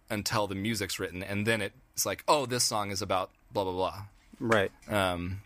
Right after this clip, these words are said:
Speaker 1: so when I, yeah, when I speak of wit in music, I mean specifically that, 'cause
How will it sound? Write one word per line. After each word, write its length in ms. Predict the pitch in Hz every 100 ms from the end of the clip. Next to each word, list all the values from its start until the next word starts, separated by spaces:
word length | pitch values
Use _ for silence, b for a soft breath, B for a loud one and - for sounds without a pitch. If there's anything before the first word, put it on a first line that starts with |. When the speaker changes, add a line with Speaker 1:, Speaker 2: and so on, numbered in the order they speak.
| - B B B B B
Speaker 1:
so 520 | - 123 120 117 113 - - - _ - _ _ - _ _ _ -
when 240 | 127 139
I, 100 | 123
yeah, 260 | 123 120 98
when 180 | 110
I 100 | 113
speak 280 | 107 127 113
of 100 | 104
wit 420 | 104 113 101 - -
in 160 | 104
music, 340 | 101 104 98 90
I 100 | 98
mean 200 | 95 92
specifically 600 | - 104 - 107 - 98
that, 200 | 101 95
'cause 160 | 104